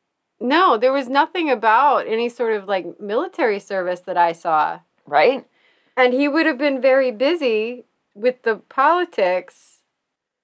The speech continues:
Speaker 1: So, yeah, I didn't understand that.
Speaker 2: Yeah, I mean, he, he went to Texas and worked in a store. He went to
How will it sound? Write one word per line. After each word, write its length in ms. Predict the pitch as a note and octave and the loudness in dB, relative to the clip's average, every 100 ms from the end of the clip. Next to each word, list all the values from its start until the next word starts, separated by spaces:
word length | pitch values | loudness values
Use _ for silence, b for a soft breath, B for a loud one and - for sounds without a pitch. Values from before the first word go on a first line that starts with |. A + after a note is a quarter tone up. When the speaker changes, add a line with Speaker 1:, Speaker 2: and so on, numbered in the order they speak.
| _ _ _ _ - | _ _ _ _ 0
Speaker 1:
So, 220 | A3 G#3 | 2 4
yeah, 220 | A3 G#3+ | 4 4
I 100 | A#3+ | 4
didn't 220 | D4 D#4+ | 2 0
understand 540 | C4+ B3 B3 A#3 A3 F#3 | 0 -2 -2 -2 -2 -2
that. 240 | D#3 D3+ - _ _ _ | -4 -8 -16 _ _ _
Speaker 2:
Yeah, 140 | F4 C4 | -6 0
I 80 | B3 | 0
mean, 220 | C4+ C4 | 0 0
he, 300 | A#3+ B3+ A#3+ | -2 -6 -6
he 220 | A3 A#3+ - _ _ | -6 -8 -10 _ _
went 420 | F#3 A3 G#3+ A3 - _ _ | -6 0 0 -2 -10 _ _
to 140 | - A3 | -12 -8
Texas 500 | - E3+ - G#3+ A3+ | -4 -4 -4 -12 -4
and 100 | F#3 | 0
worked 200 | D#3+ D#3 | 0 -2
in 60 | B2+ | -10
a 40 | |
store. 720 | - - E3+ F3 F3+ A3+ D#4 b b b | -12 0 2 4 4 2 -2 b b b
He 140 | - G3+ | -8 0
went 260 | F3+ D#3+ | 0 0
to 320 | - D#3 C3 | -2 -2 -2